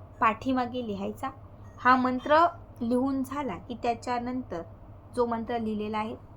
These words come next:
त्याला कापराचा धूर दाखवायचा. एका वाटीमध्ये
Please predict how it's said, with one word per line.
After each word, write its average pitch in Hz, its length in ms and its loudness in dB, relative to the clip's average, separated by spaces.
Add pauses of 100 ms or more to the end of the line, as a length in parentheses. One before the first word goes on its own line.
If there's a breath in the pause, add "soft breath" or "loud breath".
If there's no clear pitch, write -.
(260)
त्याला 220 320 6 (920)
कापराचा 240 560 6
धूर 220 260 -4
दाखवायचा. 175 520 -8 (160)
एका 208 200 4
वाटीमध्ये 240 460 2